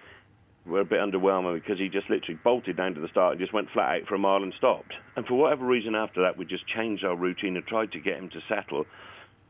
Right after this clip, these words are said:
And about Christmas time last year, he just suddenly decided, well, I, I don't know why, he just relaxed, and it was suddenly a different horse, and we can now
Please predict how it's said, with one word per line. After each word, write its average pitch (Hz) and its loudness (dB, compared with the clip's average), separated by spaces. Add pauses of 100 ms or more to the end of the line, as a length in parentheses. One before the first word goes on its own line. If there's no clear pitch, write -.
(280)
And 117 -2 (260)
about 151 -4
Christmas 113 -2
time 98 0
last 90 0
year, 90 0
he 98 0
just 98 -4
suddenly 92 0
decided, 90 -2
well, 90 -4
I, 85 -10 (760)
I 107 -4
don't 113 0
know 139 2
why, 139 4
he 87 -6
just 104 -8
relaxed, - 2
and 98 -4
it - -4
was 101 0
suddenly 107 2
a 87 0
different 101 -2
horse, 110 0
and 95 -4
we 98 0
can 98 -2
now 104 0